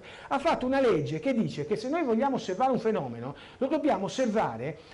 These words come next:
con una frequenza doppia di quella a cui oscilla il fenomeno, se no non ci accorgiamo di come oscilla. Allora noi abbiamo creato l'universo,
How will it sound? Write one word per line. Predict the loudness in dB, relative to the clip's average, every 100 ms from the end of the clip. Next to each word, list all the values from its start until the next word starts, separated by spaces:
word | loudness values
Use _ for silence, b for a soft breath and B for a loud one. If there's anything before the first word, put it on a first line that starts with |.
| B
con | 2 4
una | 2
frequenza | 0 2 2 2
doppia | 2 2 2 2 2 0 -2
di | -2 2
quella | 4 4
a | 2
cui | 2
oscilla | 2 0 2 2
il |
fenomeno, | 2 2 4 2 0
se | -2
no | 0
non | 2 0
ci |
accorgiamo | -2 -2 -2 0 0
di |
come | 0 0
oscilla. | 0 -2 0 0 -2 -10 -20 B B B
Allora | 0 2 4
noi | 4 2
abbiamo | 2 2 0
creato | 0 -2 0 -2
l'universo, | -2 0 0 0 -10